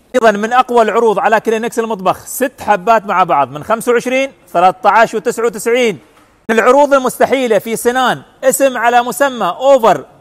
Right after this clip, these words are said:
خمس حبات كلينكس، ركز معاي، ميتين وخمسين ورقة، خمسة مع بعض، من أربعتاش وخمسة وتسعين، أربع دراهم وتسعة وتسعين فلس، وأيضًا شامل الضريبة.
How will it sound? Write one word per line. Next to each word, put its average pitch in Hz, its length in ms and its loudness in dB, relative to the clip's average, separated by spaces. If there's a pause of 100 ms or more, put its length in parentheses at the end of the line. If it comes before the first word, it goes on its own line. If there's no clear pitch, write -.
خمس 240 360 -8
حبات 208 420 0
كلينكس، 233 420 -4
ركز 226 320 -4
معاي، 226 320 0
ميتين 220 340 -4
وخمسين 240 360 -4
ورقة، 269 400 0 (840)
خمسة 220 360 -6
مع 180 220 -2
بعض، 170 300 0 (160)
من 170 100 -10
أربعتاش 180 580 0
وخمسة 214 340 -6
وتسعين، 240 360 -4 (360)
أربع 226 420 2
دراهم 247 500 4 (100)
وتسعة 240 380 -4
وتسعين 247 400 -6
فلس، 277 360 0 (240)
وأيضًا 247 680 0
شامل 277 400 0
الضريبة. 254 500 0